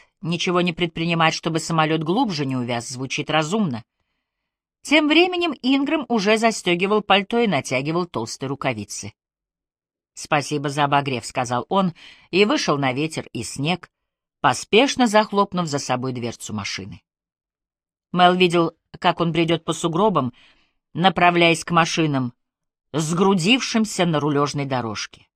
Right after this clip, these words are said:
По радио слышно было, как диспетчер пульта управления снежной командой переговаривается с центром по борьбе с заносами. Мел дождался, пока переговоры закончатся, затем включил микрофон. «Дэнни», — говорит машина номер один, —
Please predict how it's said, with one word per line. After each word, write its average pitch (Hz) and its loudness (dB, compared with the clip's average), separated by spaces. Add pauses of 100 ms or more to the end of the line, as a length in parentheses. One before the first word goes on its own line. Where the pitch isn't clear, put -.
(920)
По 214 4
радио 214 4
слышно 214 0
было, 196 2
как 190 0
диспетчер 185 -2
пульта 190 -4
управления 175 0 (200)
снежной 180 0
командой 180 2 (320)
переговаривается 185 4
с - -8
центром 220 0
по 165 4
борьбе 160 4
с 170 -6
заносами. 135 0 (300)
Мел 156 4
дождался, 147 2
пока 131 -2
переговоры 131 -2
закончатся, 139 -4
затем 123 -6
включил 113 -8
микрофон. 110 -8 (320)
«Дэнни», — 160 0 (340)
говорит 196 6
машина 196 2
номер 190 2
один, — 185 2